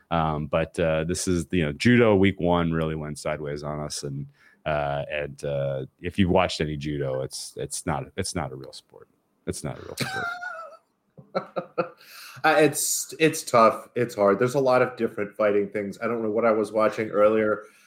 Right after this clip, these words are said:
Speaker 2: We put on something. It was literally, like, the first night I was sitting watching with my wife, and it seemed to be the entire point of the sport was to kick each other, but not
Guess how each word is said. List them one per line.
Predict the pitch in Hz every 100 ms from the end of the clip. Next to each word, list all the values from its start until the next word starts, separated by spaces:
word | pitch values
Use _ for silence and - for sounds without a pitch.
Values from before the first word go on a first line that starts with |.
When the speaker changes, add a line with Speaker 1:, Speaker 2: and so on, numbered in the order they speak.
| _
Speaker 2:
We | 110
put | 104 - 117
on | 110
something. | 123 120
It | 113
was | 117
literally, | 131 113
like, | 113
the |
first | 107 110 107 -
night | 101 101
I |
was | 98 -
sitting | 101
watching | 104 104 107
with | 101
my | 98
wife, | 104 104 107
and | 98 _ _ -
it | -
seemed | 160 185 180
to | 151
be | 139
the | 127 120
entire | 110 120 123
point | 120 127
of | 113
the | 104
sport | - - 117 113
was | 104
to | - -
kick | - 135 135
each | 139 143 156
other, | 147 156 151
but | 123
not | 101